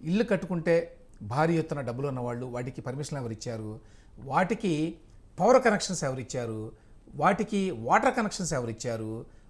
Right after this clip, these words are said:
వాటికి డ్రైనేజ్ కనెక్షన్స్ ఎవరు ఇచ్చారు? ఇవన్నీ కూడా ప్రభుత్వ విభాగాలే. ఇక్కడ హెచ్ఎండిఏనో, జిహెచ్ఎంసీనో, మరొకరో, ఎలక్ట్రిసిటీ డిపార్ట్‌మెంటో,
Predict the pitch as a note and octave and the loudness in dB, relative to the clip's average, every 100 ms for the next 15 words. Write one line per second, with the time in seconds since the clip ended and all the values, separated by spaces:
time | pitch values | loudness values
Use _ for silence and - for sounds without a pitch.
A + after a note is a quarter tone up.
0 | - D3 F#3+ G3+ G#3 G3+ E3+ A2+ D#3+ A#3+ | -8 0 2 2 -2 -2 -2 2 4 6
1 | A#3+ G#3 F#3 - D3 B2+ A2+ G#2+ A#2 G#2 | 6 4 0 -2 -4 -4 -4 -6 -4 -4
2 | G#2 G#2+ - - - - - - - - | -4 -8 -14 -20 -20 -20 -20 -20 -20 -12
3 | - E3 G#3 B3 B3 A#3 G#3 E3 F3 D#3 | 4 6 8 8 8 4 4 0 0 0
4 | B2+ B2+ A#2 F#2 F2 - - - G3 G3 | 0 -2 -2 -6 -8 -16 -20 -4 6 6
5 | C#3 C#3 F3 E3+ F3 E3+ E3+ G#3 G#2+ D3+ | 6 6 6 6 6 6 2 0 0 2
6 | E3 G3 E3 E3 E3 G3 - B2 C3+ D#3+ | 4 2 2 2 4 2 0 0 2 2
7 | F#3 G3+ G#3+ - - - - - - D#3 | 4 4 2 -4 -20 -20 -20 -16 -6 -2
8 | F#3+ F3+ F#3 D#3 D#3 E3+ E3+ F3 E3+ G3+ | 0 0 0 0 4 4 4 0 0 -2